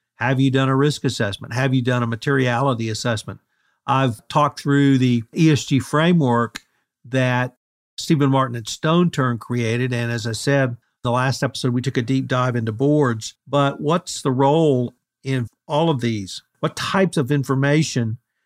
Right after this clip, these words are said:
are investors, shareholders, stakeholders, and others demanding as a part of your overall corporate disclosure framework and your E S G disclosure framework? And how will you as a company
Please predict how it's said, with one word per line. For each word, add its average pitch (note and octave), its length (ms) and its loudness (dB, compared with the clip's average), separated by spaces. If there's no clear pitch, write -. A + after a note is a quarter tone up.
are C3 160 0
investors, C#3+ 600 2
shareholders, C#3+ 760 0
stakeholders, C#3 640 0
and B2 100 -2
others C3+ 320 0
demanding B2+ 640 -2
as D3+ 120 -4
a D#3 60 -2
part F3 260 2
of E3 80 -2
your D#3+ 180 2
overall D#3+ 640 2
corporate G3+ 300 2
disclosure B2 540 -2
framework C3 600 -2
and E3+ 420 2
your C#3 140 0
E D3 160 2
S C#3 180 0
G F3 180 0
disclosure A2 500 -4
framework? G2+ 480 -10
And C#3 120 -2
how F3+ 240 4
will F3 300 4
you E3 480 4
as B2+ 160 0
a B2 60 -4
company C#3 580 -2